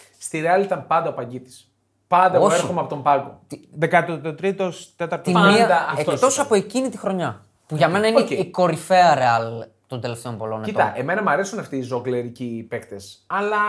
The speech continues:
Speaker 1: νομίζω ότι η Real το πέσε πολύ βαριά.
Speaker 2: Ποδοσφαιρική διάνοια.
Speaker 1: Ναι, αλλά δεν
Speaker 2: Διάνοια.
Speaker 1: μπορέσε να το βγάλει
Speaker 2: Το μάτς
Speaker 1: αυτό.
Speaker 2: που κάνει ο Ίσκο στο Juventus Real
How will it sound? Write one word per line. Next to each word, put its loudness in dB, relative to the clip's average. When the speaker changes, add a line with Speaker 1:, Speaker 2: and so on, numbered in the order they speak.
Speaker 1:
νομίζω -4
ότι -10
η 0
Real 2
το -6
πέσε -6
πολύ -8
βαριά. -8
Speaker 2:
Ποδοσφαιρική -4
διάνοια. -6
Speaker 1:
Ναι, -6
αλλά 0
δεν -2
Speaker 2:
Διάνοια. -2
Speaker 1:
μπορέσε -2
να -10
το -4
βγάλει -4
Speaker 2:
Το 2
μάτς 2
Speaker 1:
αυτό. -12
Speaker 2:
που -10
κάνει -2
ο -6
Ίσκο -10
στο -8
Juventus -8
Real 2